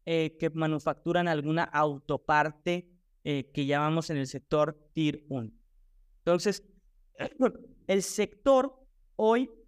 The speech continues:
está viviendo una gran oportunidad, pero también un gran reto, en el sentido de que esto va a conllevar una mayor cadena de suministro, eh, una cadena de suministro más,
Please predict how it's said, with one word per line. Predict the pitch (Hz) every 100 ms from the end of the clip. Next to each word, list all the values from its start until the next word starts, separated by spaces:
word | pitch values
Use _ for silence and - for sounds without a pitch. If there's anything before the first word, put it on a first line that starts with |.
| -
está | 160 - 262
viviendo | 254 233 220 220 190 160 175 _ _ _ _ _ _ _ _ _ _ -
una | 175 190
gran | 190 190 220
oportunidad, | 214 190 - 151 139 127 107 - _ _ 175
pero | 147
también | 156 147 _
un | -
gran | 160 156
reto, | 143 143 139 - _ _ _ _
en | 143
el | 139 131
sentido | 143 135 156 165 170
de | 160
que | 160
esto | 147 165
va | 151
a | 147
conllevar | 160 151 139 135 147 - _ _ _
una | 143 151 151
mayor | 139 135 135 151 156
cadena | 156 147 147
de | 139
suministro, | - 127 127 131 - 131 127 - _ _
eh, | - 139 131 127 -
una | 147 147
cadena | 139 139 143
de |
suministro | 135 135 131 - 131
más, | 131 135 139 -